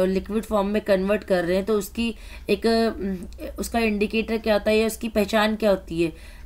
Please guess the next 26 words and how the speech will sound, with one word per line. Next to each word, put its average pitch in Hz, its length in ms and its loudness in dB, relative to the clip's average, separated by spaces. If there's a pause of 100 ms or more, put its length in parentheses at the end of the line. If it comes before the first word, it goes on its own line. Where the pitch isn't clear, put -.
That 196 200 4
means 233 160 0
उसमें 214 320 -2
से 226 160 0
green 214 500 0
color, 202 260 2
blue 208 260 0
green 202 320 0
color 190 240 4
की 202 160 -4
उसमें 214 220 -6
से 226 80 -4
flames 202 440 0
निकलना 185 520 -2 (320)
start 220 340 6
होती 196 240 0
है, 214 200 -2
हो 196 260 2
जाती 196 400 2
है 294 140 0 (360)
उस, 214 200 -2
uh, 220 680 4
scrap 208 420 0
metal 175 280 0
में 165 120 -2
से। 156 280 -6